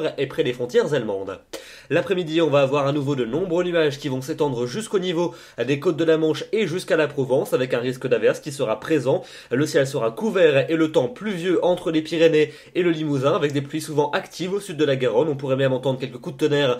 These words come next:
euh, noyés dans la masse, avec de la neige également sur les Pyrénées au-dessus, euh, de mille six cents mètres. Et puis le vent va souffler également,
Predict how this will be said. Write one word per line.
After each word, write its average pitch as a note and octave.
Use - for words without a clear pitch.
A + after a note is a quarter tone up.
euh, A#2+
noyés D3
dans C3
la A#2+
masse, B2
avec B2
de C#3+
la C3
neige B2+
également A#2+
sur F3+
les F3+
Pyrénées C3
au-dessus, C3+
euh, A2+
de C3+
mille E3+
six C#3
cents A#2
mètres. A#2+
Et A#2
puis A#2+
le B2
vent B2+
va C#3
souffler C3+
également, B2+